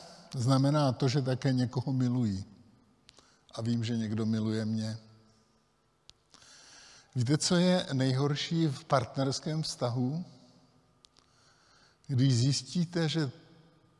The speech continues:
ten druhý se o vás nebojí. V momentu, když se o vás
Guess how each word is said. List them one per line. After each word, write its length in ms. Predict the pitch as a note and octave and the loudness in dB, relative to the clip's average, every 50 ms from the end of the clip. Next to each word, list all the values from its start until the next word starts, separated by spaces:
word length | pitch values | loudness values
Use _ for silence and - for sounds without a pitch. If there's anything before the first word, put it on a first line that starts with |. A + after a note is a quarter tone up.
| _ - | _ -4
ten 180 | - C#3 C3+ | -2 0 0
druhý 300 | B2+ C3 B2+ B2+ D3 C#3+ | 2 0 0 0 0 0
se 140 | C3+ - C3+ | -2 -4 -6
o 100 | C3 B2 | -6 -6
vás 280 | B2 B2+ B2+ A#2 - - | -6 -4 -6 -6 -6 -6
nebojí. 520 | C#3 B2+ A2+ A2 G#2 G2+ E2+ E2 - - - - - _ _ _ _ _ _ _ _ _ _ _ _ _ _ _ _ _ _ _ _ _ _ _ _ _ _ _ _ _ _ _ _ _ _ _ _ _ _ _ _ _ _ _ _ _ _ _ _ _ _ _ _ _ _ _ _ - _ _ _ _ _ _ _ | -6 -6 -4 -4 -6 -8 -10 -12 -14 -16 -20 -20 -20 _ _ _ _ _ _ _ _ _ _ _ _ _ _ _ _ _ _ _ _ _ _ _ _ _ _ _ _ _ _ _ _ _ _ _ _ _ _ _ _ _ _ _ _ _ _ _ _ _ _ _ _ _ _ _ _ -20 _ _ _ _ _ _ _
V 100 | - - | -4 2
momentu, 480 | B2 C3+ C#3+ E3+ G3+ G#3+ G3+ F3+ E3+ | 4 4 6 6 4 4 4 2 2
když 220 | C3 B2 C3+ B2 - | 2 2 0 0 0
se 160 | - - D3+ | -2 -2 -2
o 100 | C#3+ C#3+ | 0 2
vás 600 | D#3 E3 D#3+ C#3+ B2+ A#2 - - - - - | 4 4 4 4 4 2 0 0 -2 -2 -4